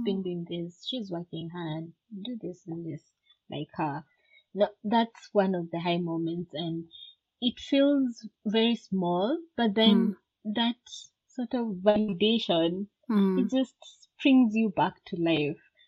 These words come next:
Speaker 1: and you feel this energy to keep pushing. So this code isn't working, but prof can see that I've been working hard.
Speaker 2: Yeah.
Speaker 1: Let me push further and see if I can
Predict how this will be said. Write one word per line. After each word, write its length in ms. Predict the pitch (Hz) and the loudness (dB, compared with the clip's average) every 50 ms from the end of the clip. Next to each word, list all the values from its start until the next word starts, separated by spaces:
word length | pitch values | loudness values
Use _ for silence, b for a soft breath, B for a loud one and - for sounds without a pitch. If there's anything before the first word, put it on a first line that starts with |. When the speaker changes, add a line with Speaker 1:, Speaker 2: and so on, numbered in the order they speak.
| b _ _ | b _ _
Speaker 1:
and 260 | 170 185 196 185 180 | -2 0 0 2 0
you 80 | 190 185 | -2 -4
feel 340 | - - 214 196 190 170 - - _ _ _ | -4 -2 -2 -2 -2 -2 -6 -8 _ _ _
this 260 | 208 196 202 196 196 - - | -4 0 0 0 0 -2 -2
energy 440 | 196 202 185 180 185 180 - 202 202 - | -2 0 0 0 -2 -2 -4 -6 -8 -6
to 120 | - 180 165 | -6 -6 -6
keep 280 | 165 - - 196 - _ _ _ | -4 -4 -6 -6 -6 _ _ _
pushing. 520 | 208 196 - - - 170 165 165 175 - B B B B B _ | -8 -6 -6 -4 -2 -2 -2 -2 -4 -6 B B B B B _
So 120 | _ 220 202 | _ -4 -2
this 220 | 202 202 - - | -2 -2 -6 -6
code 280 | _ - 226 202 180 196 | _ -2 0 0 2 2
isn't 300 | 208 185 185 185 185 - | 0 0 0 -2 0 -2
working, 420 | 190 190 202 - - 185 175 175 | -2 -2 -2 -4 -4 -4 -4 -4
but 160 | 180 185 185 - _ _ | -6 -8 -10 -10 _ _
prof 240 | - - 226 220 214 - | -6 -4 -4 -4 -4 -6
can 220 | - 185 175 175 175 | -6 -6 -4 -4 -6
see 340 | - _ _ - 208 202 180 | -8 _ _ -2 -2 -2 0
that 240 | 170 170 165 - | -2 -4 -4 -6
I've 160 | 185 165 165 - | -8 -10 -6 -6
been 160 | 180 175 175 | -6 -6 -4
working 400 | 170 180 185 - - 180 170 160 | -4 -6 -8 -8 -8 -10 -10 -8
hard. 340 | 165 180 165 151 156 156 - _ | -6 -6 -6 -4 -6 -8 -8 _
Speaker 2:
Yeah. 280 | 311 220 196 185 175 160 | 0 2 4 4 4 2
Speaker 1:
Let 100 | 180 185 | 2 0
me 120 | 190 185 | -2 -4
push 340 | - _ - 202 185 - - | -4 _ -4 -4 -2 -2 -2
further 260 | - 175 165 165 170 | -2 -2 0 0 0
and 220 | 165 160 165 165 - | -2 -2 -4 -6 -4
see 120 | - 160 156 | -4 -4 -4
if 80 | 156 - | -2 -4
I 120 | 147 151 - | -8 -8 -6
can 160 | - 160 156 | -8 -10 -10